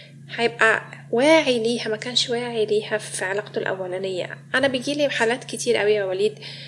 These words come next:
تقولي مثلا الأب ما كانش، آه، حاضر في حياة ولاده أبدا، دلوقتي عايز يشوفهم، دلوقتي هو عايز ياخدهم. إزاي هو أصلا ما كانش ينا-، يعرفهم في أي صف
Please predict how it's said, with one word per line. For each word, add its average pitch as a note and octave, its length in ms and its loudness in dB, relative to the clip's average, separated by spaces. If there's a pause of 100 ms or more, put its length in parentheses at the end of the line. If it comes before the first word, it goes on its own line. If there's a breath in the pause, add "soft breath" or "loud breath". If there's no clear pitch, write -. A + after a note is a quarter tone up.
(160 loud breath)
تقولي A3 280 4
مثلا A3 520 0
الأب C#4 420 -2
ما C#4 120 2
كانش، C#4 500 6
آه، G#3 460 2
حاضر C4+ 480 4
في - 160 -2
حياة A3 360 0
ولاده F#3 640 0
أبدا، G#3 440 4 (560 loud breath)
دلوقتي C#4+ 400 6
عايز B3 240 0
يشوفهم، B3+ 400 0
دلوقتي A#3+ 440 4
هو B3+ 120 2
عايز A3+ 340 0
ياخدهم. A#3+ 480 -2 (720 loud breath)
إزاي C#4 460 6
هو C4+ 80 6
أصلا C#4+ 280 4
ما C4 120 -2
كانش C#4 320 2
ينا-، B3+ 280 6
يعرفهم B3+ 480 6
في - 160 0
أي B3+ 180 10
صف - 420 4